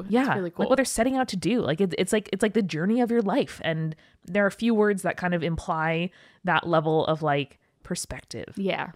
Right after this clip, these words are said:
Speaker 2: It's so cool.
Speaker 1: That's, and that's a really great perspective to have as a supreme deity or,
Speaker 2: Ooh.
Speaker 1: uh, deities and spirits that are ruling over everyday life.
Speaker 2: Yeah.
Speaker 1: So, Amanda, you're probably wondering how many Orishas there are.
Speaker 2: I am.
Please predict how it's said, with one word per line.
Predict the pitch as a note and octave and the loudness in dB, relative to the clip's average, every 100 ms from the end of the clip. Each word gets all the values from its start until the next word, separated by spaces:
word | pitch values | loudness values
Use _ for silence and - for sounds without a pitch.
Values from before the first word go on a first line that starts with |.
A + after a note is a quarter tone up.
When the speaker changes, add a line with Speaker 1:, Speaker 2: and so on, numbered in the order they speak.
| _ | _
Speaker 2:
It's | - | -10
so | - D#3+ | -4 -2
cool. | - - - | -2 -8 -8
Speaker 1:
That's, | F#3+ G3 - | -6 -4 0
and | G3+ G3 F#3 | 0 0 0
that's | G#3 G#3+ | 0 2
a | A3 G3+ | 2 2
really | G3 G3 G#3+ A3+ A3 - F#3+ | 0 -2 0 0 0 -4 -6
great | F3+ F#3 F#3+ | -2 0 0
perspective | - F#3 - F3 F#3 E3 | -4 -4 -4 -6 -6 -6
to | D#3+ | -2
have | F3+ F3+ E3+ E3 | 2 2 2 0
as | - E3 F3 - | -2 -2 -2 -4
a | - E3 | -6 -6
supreme | - F#3 A3 A3+ | -8 -6 -4 -2
deity | E4+ C#4+ F#3 - - | -2 -2 -4 -10 -4
or, | E3 B3+ - | 2 4 4
Speaker 2:
Ooh. | |
Speaker 1:
uh, | E3 E3 F3 F3 - | 2 0 -2 -6 2
deities | A#3+ A3+ A3 G#3 | 4 4 2 0
and | G3 | -4
spirits | - G3 F#3+ G3 | -4 -2 -2 -4
that | F#3+ | -2
are | F3+ F3+ | -2 -2
ruling | F#3 F#3 F#3 | -4 -4 -4
over | F3 F3+ F3+ E3+ | -4 -2 -2 -2
everyday | F3+ E3+ E3+ | -4 -4 -6
life. | F3+ D#3+ - - _ | -6 -8 -10 -20 _
Speaker 2:
Yeah. | E3+ C3+ - _ - | -4 -4 -6 _ 2
Speaker 1:
So, | D4 C4+ | 6 8
Amanda, | B3+ C#4 C4+ | 8 4 2
you're | C4 | 0
probably | C4+ C4+ D4 D4 | 4 4 4 2
wondering | A#3 G#3+ G#3 G#3 G#3 | 2 2 0 0 -2
how | G#3+ G3+ | -2 -2
many | G3 G3 | 0 -2
Orishas | F#3 F#3 - G#3 | -2 -4 -4 -6
there | A#3+ | -2
are. | - F3+ C4+ _ - | 0 0 -2 _ -4
Speaker 2:
I | G#3+ | 0
am. | F#4 G#3 | 2 0